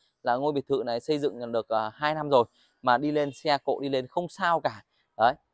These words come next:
đi đường đi lên này, đấy, đường đi lấy lại lên không vấn đề gì nhá. Đấy, đó, đấy thì đấy để chia sẻ các bạn làm sao. Ờ, với những cái phong cách, với những cái điều như thế này ấy,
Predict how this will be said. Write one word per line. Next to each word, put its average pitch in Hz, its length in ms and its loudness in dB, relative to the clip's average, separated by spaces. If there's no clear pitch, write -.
đi 151 160 0
đường 143 220 6
đi 151 80 4
lên 151 180 6
này, 123 200 -2
đấy, 127 320 6
đường 135 240 6
đi 143 140 0
lấy 139 200 2
lại 156 240 0
lên 139 160 2
không 180 300 0
vấn 165 100 2
đề 156 180 8
gì 123 180 -2
nhá. 147 140 -2
Đấy, 123 320 2
đó, 147 640 4
đấy 127 280 0
thì 135 120 -6
đấy 139 180 4
để 117 180 8
chia 165 180 -2
sẻ 131 200 2
các 139 60 -2
bạn 131 280 4
làm 120 200 4
sao. 143 240 2
Ờ, 120 420 -2
với 151 260 10
những 214 160 -2
cái 202 100 0
phong 180 220 0
cách, 180 300 2
với 156 180 6
những 202 160 -6
cái 202 80 -6
điều 151 220 8
như 147 120 -4
thế 165 100 -4
này 131 220 2
ấy, 139 100 0